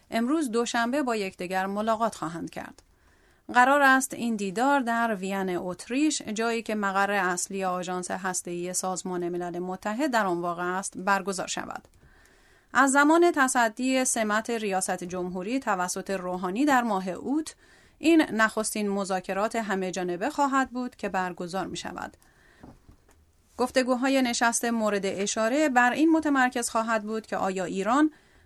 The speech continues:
به بازرسان سازمان بین‌المللی انرژی اتمی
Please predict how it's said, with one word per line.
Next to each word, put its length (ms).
به 280
بازرسان 800
سازمان 540
بین‌المللی 720
انرژی 420
اتمی 640